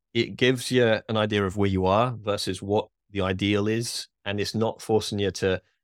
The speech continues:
push towards it, you know, like, "Hey, you need to go and install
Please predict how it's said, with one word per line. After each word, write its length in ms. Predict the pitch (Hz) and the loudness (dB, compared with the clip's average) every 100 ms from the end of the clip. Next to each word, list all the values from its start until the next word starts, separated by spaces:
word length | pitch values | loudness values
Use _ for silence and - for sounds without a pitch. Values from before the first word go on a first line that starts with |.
| _ | _
push 200 | - 120 | -4 -4
towards 340 | - 107 104 95 | -2 0 0 0
it, 140 | - - | -4 -6
you 100 | 98 | -4
know, 120 | 87 | -2
like, 180 | 85 87 _ | -4 -6 _
"Hey, 160 | - 92 | -4 -2
you 180 | 92 | -2
need 160 | 90 87 | -4 -6
to 60 | - | -2
go 120 | 92 | -2
and 100 | 87 | -2
install 540 | 85 - 95 87 85 | -6 -4 -4 -4 -6